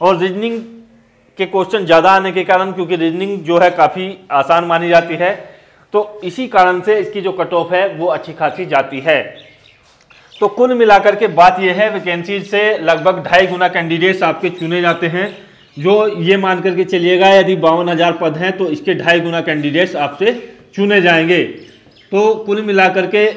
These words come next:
ये बात स्पष्ट होती है कि लगभग एक लाख तीस हज़ार के आसपास candidates यहाँ से select होते हैं, उनको जो है अगले चरण के लिए बुलाया जाता है। तो पहला चरण आपका ये होता है। दूसरा चरण आपका होता है, यहाँ पर देखिएगा, document verification।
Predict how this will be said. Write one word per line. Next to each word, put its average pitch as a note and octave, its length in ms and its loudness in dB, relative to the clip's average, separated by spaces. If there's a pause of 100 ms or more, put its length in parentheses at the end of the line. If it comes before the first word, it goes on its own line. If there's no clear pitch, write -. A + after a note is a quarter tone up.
(260)
ये F3+ 200 0
बात F3+ 360 4
स्पष्ट F#3 340 -4
होती E3+ 260 -4
है F#3+ 120 0
कि G3 120 -4
लगभग E3+ 400 0
एक E3+ 180 -2
लाख E3 280 2
तीस E3+ 200 -6
हज़ार D3+ 240 2
के D3+ 120 -4
आसपास D3+ 360 0
candidates D#3 500 -4
यहाँ C#3 160 -4
से F#3 120 -10
select D3 380 -6
होते D#3 200 -6
हैं, F3 220 -4 (400)
उनको G3 280 0
जो G3 140 0
है G3 120 6
अगले F3 260 4
चरण E3+ 280 0
के E3 120 -4
लिए F3 180 0
बुलाया D#3+ 320 2
जाता E3 280 0
है। F#3 160 0 (320)
तो F#3+ 80 -10
पहला G3 400 2
चरण G3+ 320 0
आपका F#3 300 0
ये F3+ 240 2
होता F3+ 280 0
है। G#3 220 0 (320)
दूसरा G3+ 380 -2
चरण G3+ 320 0
आपका F3+ 280 0
होता F3 260 0
है, F#3 200 2
यहाँ E3+ 140 2
पर E3+ 160 -2
देखिएगा, E3 400 0 (600)
document F3 800 0
verification। E3 760 -2